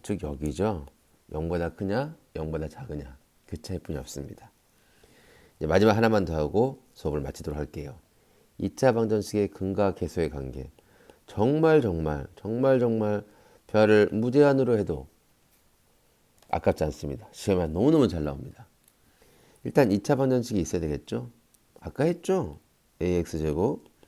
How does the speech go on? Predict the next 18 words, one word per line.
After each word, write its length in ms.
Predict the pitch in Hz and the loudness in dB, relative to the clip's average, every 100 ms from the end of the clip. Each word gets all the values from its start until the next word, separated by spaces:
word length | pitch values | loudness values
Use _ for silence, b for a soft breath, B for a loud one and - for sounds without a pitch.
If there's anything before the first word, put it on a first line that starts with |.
| b b - | b b -6
플러스 440 | 87 82 78 - | 0 0 0 -6
비엑스 640 | 78 - 98 85 - - - b b b b b | -6 -2 0 0 -4 -12 -14 b b b b b
플러스 360 | - 78 76 73 | -4 -2 -2 -4
C는 340 | - 85 82 | -6 -4 -4
보다 400 | 73 71 110 139 143 - | -4 -2 -2 -4 -10 -12
영이다. 480 | - 147 131 135 120 _ _ _ _ _ _ | -8 -6 -8 -12 -16 _ _ _ _ _ _
그쵸? 340 | 131 - 175 226 b b b b b b b b - | -12 -8 -10 -10 b b b b b b b b 0
이거의 360 | 123 143 139 | 4 6 6
두 220 | - 131 | 2 0
근을 440 | - 104 92 76 67 - _ _ _ _ _ _ | 2 2 2 0 -4 -16 _ _ _ _ _ _
뭐라고 280 | 82 90 98 | -4 0 2
할까요? 560 | 90 78 82 82 127 165 | 2 -2 -2 -2 -2 -6
그렇죠. 460 | - 76 - 90 80 - | -12 -14 -8 -6 -6 -4
알파, 640 | 80 76 - 104 123 147 - | -6 -6 -2 0 0 -2 -12
베타라고 520 | - - 80 69 78 | -16 -10 -10 -8 -8
해봅시다. 560 | 98 82 - - - - _ b b b b b b b _ | -8 -12 -16 -18 -20 -20 _ b b b b b b b _
그럼 200 | 104 98 | 2 2
우리는 440 | 92 95 104 80 | 4 4 2 0